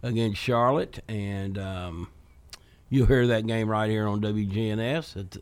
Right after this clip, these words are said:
uh, bottom of the half hour, around five thirty. So, obviously, we'll have the abbreviated show. High school ba-, co-,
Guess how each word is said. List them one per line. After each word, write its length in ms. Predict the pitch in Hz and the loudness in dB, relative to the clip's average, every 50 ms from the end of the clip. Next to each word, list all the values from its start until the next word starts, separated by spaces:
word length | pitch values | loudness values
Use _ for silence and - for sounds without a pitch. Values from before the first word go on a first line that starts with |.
| - - - | -18 -18 -16
uh, 60 | 107 101 95 - - - - - - - - - - - - | -16 -16 -16 -18 -20 -20 -20 -20 -20 -20 -20 -20 -16 -10 -8
bottom 320 | 123 123 101 101 104 107 | -4 -2 0 0 2 2
of 80 | 104 101 | 0 0
the 80 | 98 | 0
half 300 | 95 104 107 104 104 95 | 0 0 0 0 -2 -2
hour, 400 | 104 104 101 107 117 127 123 107 | -2 -2 0 0 0 0 0 -2
around 400 | 98 98 98 98 95 95 98 98 | -2 -4 -4 -4 -4 -4 -6 -6
five 300 | - 104 95 95 95 90 - | -6 -6 -4 -4 -6 -6 -4
thirty. 360 | - 123 120 98 95 90 - - - - _ _ _ _ _ _ - 107 - | -2 -2 -2 -2 -4 -6 -12 -16 -20 -20 _ _ _ _ _ _ -20 -14 -10
So, 320 | - 98 87 76 - - - - - - - - - - - - - - - - - - | -8 -8 -8 -8 -10 -14 -16 -20 -20 -20 -20 -20 -18 -18 -18 -18 -20 -20 -20 -12 -6 -2
obviously, 480 | 101 101 98 98 98 - - 98 98 | 2 2 4 4 2 2 2 2 4
we'll 260 | 98 98 95 92 92 | 4 4 4 4 4
have 340 | 82 98 95 92 92 92 90 | 4 4 4 4 4 2 2
the 180 | 90 90 87 87 - - - - - - - - - - - - - | 2 0 -2 -4 -6 -10 -20 -20 -20 -20 -20 -20 -20 -20 -14 -8 -4
abbreviated 800 | - 107 107 107 104 101 98 98 98 98 98 95 95 95 92 | 0 2 4 6 6 6 6 6 6 6 6 4 4 2 2
show. 480 | - - 127 123 110 95 82 80 - - - - - - - - - - - - - - - | 4 6 6 6 6 6 2 -2 -8 -10 -14 -20 -20 -20 -20 -20 -20 -20 -20 -20 -14 -6 -2
High 180 | 98 101 107 | 0 2 2
school 280 | 104 95 104 117 113 104 | 4 8 10 10 12 12
ba-, 260 | 101 110 110 107 - - 127 - - - - - - - - | 12 10 10 8 4 -2 -12 -16 -16 -20 -18 -14 -10 -4 0
co-, 240 | - 101 90 - | 0 0 0 0